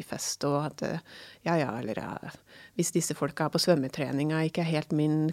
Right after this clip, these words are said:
crew, liksom, så, så finner jeg nok noen andre et annet sted." Så det er litt med å vite at det ka-, det er vanlig å kjenne litt på de følelsene,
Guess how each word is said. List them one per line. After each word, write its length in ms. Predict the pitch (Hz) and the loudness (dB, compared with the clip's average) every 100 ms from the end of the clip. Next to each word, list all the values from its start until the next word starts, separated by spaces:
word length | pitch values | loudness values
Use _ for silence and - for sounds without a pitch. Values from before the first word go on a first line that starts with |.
| - | 4
crew, 260 | 180 165 170 | 6 6 4
liksom, 300 | 170 220 208 | 4 6 6
så, 420 | - 196 180 175 175 | 6 6 6 4 0
så 140 | 180 | -2
finner 220 | 180 151 | 0 0
jeg 80 | 151 | -2
nok 300 | 156 170 - 175 | -2 -4 -2 2
noen 200 | 175 175 | 2 2
andre 280 | 147 143 147 151 | 0 0 0 0
et 120 | 156 | 0
annet 180 | 156 147 | -2 -2
sted." 280 | - 151 156 - - - - - - | 0 0 -2 -8 -20 -12 -10 -10 -14
Så 140 | - 220 | -2 6
det 60 | 285 | 8
er 60 | |
litt 80 | 180 | 8
med 140 | 208 196 | 6 8
å 20 | |
vite 480 | 208 190 156 - - | 8 6 2 -2 0
at 80 | - | 0
det 80 | |
ka-, 160 | 180 - | 0 0
det 220 | 180 170 | 2 2
er 300 | - 147 190 190 | 2 4 6 8
vanlig 680 | 190 185 160 139 135 196 220 - | 8 8 6 2 4 4 4 0
å 60 | |
kjenne 380 | 185 208 185 147 | 2 4 4 2
litt 140 | 160 - | -6 0
på 80 | 170 | 0
de 80 | 165 | 2
følelsene, 460 | 160 160 - 214 | 0 -2 0 2